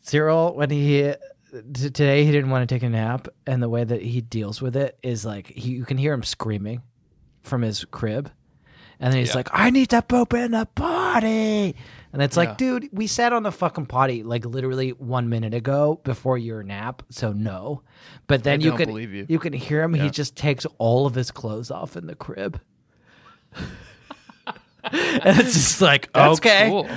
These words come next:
Speaker 1: okay,
Speaker 2: That's how you're
Speaker 1: motherfucker."
Speaker 2: comfortable, man.
Speaker 1: No, it's like, "I'm gonna, if you don't want me to poop in the potty, <laughs> we're gonna
Speaker 2: Yeah.
Speaker 1: see what I can do in this
Speaker 2: We're gonna see what kind
Speaker 1: confined
Speaker 2: of, like,
Speaker 1: space."
Speaker 2: havoc I can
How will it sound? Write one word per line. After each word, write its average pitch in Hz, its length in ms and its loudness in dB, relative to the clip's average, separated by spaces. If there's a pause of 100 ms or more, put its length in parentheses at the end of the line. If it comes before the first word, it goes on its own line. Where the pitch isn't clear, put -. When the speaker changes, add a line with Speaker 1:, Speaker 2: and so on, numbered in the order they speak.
(220)
Speaker 1:
okay, 220 680 6 (480)
Speaker 2:
That's 156 360 6
how 302 80 2
you're 311 100 0
Speaker 1:
motherfucker." 156 120 4
Speaker 2:
comfortable, 226 380 4
man. 147 360 0 (480)
Speaker 1:
No, 175 300 6
it's 170 320 -2
like, 160 260 6
"I'm 135 200 4
gonna, 247 140 8 (100)
if 165 200 4
you 170 100 8
don't 226 80 8
want 220 180 6
me 214 100 0
to 190 100 0
poop 170 240 -4
in 175 80 -2
the 143 100 -4
potty, 156 540 2 (360)
<laughs> - 340 -12
we're 175 120 8
gonna 208 140 6
Speaker 2:
Yeah. 190 60 6
Speaker 1:
see 170 300 2
what 151 220 -4
I 127 140 0
can 131 240 -2 (100)
do 131 420 -4 (1300)
in 170 180 6
this 165 180 4
Speaker 2:
We're - 40 2
gonna 156 100 4
see 147 60 2
what 127 140 -2
kind 143 320 4
Speaker 1:
confined 143 40 -4
Speaker 2:
of, 123 60 -6
like, 113 160 -4
Speaker 1:
space." 135 600 -4 (280)
Speaker 2:
havoc 123 640 -2
I 113 100 -6
can 110 300 -14